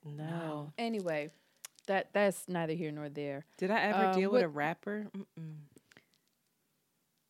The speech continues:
Speaker 2: Like, could
Speaker 1: Music-
Speaker 2: you really support somebody's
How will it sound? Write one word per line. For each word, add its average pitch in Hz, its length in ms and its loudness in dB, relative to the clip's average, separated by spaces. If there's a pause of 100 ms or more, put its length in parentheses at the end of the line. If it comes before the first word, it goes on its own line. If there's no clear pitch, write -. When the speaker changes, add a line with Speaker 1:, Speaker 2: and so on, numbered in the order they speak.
(600)
Speaker 2:
Like, 226 180 8
could 185 160 6
Speaker 1:
Music- 370 80 10
Speaker 2:
you 370 140 8
really 262 280 6
support 277 520 2
somebody's 247 760 2